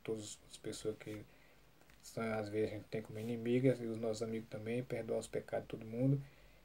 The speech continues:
e pedir perdão sempre a Deus pra que nós possamos tá aí sempre fazendo o nosso trabalho certo, beleza?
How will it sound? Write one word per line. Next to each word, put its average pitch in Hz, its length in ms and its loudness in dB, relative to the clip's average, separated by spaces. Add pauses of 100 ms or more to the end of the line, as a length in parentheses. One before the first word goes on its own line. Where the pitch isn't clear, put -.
(120)
e 123 220 4
pedir 127 280 -2
perdão 120 380 2
sempre 117 360 -2
a 123 40 4
Deus 117 360 2
pra 117 320 -4
que 123 100 -10
nós 117 180 -2
possamos 113 460 -6
tá 117 140 0
aí 110 160 2
sempre 110 280 -6
fazendo 110 240 -4
o 113 40 -6
nosso 110 280 -2
trabalho 113 340 0
certo, - 320 -2
beleza? 127 360 6